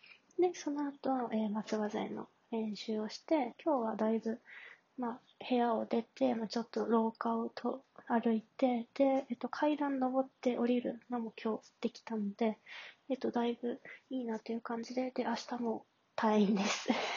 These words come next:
<laughs> え、もうちょっと痛い、痛いんだけど、すごくあの、素敵な、素敵な <laughs> 病院なので、本当に、あの、看護師さんも全員、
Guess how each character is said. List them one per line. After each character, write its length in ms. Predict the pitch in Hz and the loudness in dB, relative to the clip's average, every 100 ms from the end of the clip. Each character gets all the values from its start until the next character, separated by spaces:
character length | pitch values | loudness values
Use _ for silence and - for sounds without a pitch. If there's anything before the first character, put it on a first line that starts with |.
| 226 | -6
<laughs> 380 | 226 277 - | -4 -6 -4
え、 120 | 262 269 | 0 4
も 160 | 247 | 4
う 40 | 262 | 4
ち 140 | 262 | 6
ょ 40 | 277 | 4
っ 40 | |
と 180 | - - - - 453 427 - | 4 -6 -6 -4 -2 -2 -2
痛 260 | 226 - 233 | -2 0 2
い、 80 | 233 - | 0 0
痛 240 | 220 233 | 2 2
い 40 | 240 | 4
ん 60 | |
だ 80 | 214 | 0
け 140 | - | 0
ど、 100 | 190 220 - - | -4 -4 -10 -6
す 140 | - | 2
ご 100 | 233 | 2
く 160 | 233 - | 2 2
あ 80 | 226 | 2
の、 220 | 233 240 | 0 -6
素 120 | - | 2
敵 240 | 247 - 240 | 2 2 -2
な、 200 | 233 - - _ _ - - | -4 -8 -16 _ _ -20 -20
素 120 | - - | -8 0
敵 260 | 240 - | 0 0
な 100 | 240 240 - - _ - | 0 2 0 -6 _ 0
<laughs> 760 | 427 - - - - - - | 2 2 -4 -6 -6 -8 -4
病 280 | - 240 240 | 6 6 6
院 100 | 233 | 2
な 100 | 240 | 0
の 140 | 240 233 | -2 -4
で、 240 | 220 233 _ _ - - - - | -4 -6 _ _ -16 -16 -14 -6
本 180 | 254 247 | -6 -4
当 120 | - | -4
に、 300 | 240 240 247 | -2 -4 -4
あ 160 | 247 240 | -4 -6
の、 520 | 233 240 233 233 233 | -4 -2 -2 -2 -4
看 220 | 233 254 | -4 -4
護 100 | 254 | -4
師 60 | 254 | -2
さ 100 | 247 | -2
ん 60 | 226 | -2
も 100 | 214 | -2
全 360 | 220 220 220 | 0 2 2
員、 280 | 226 233 233 | 0 -4 -8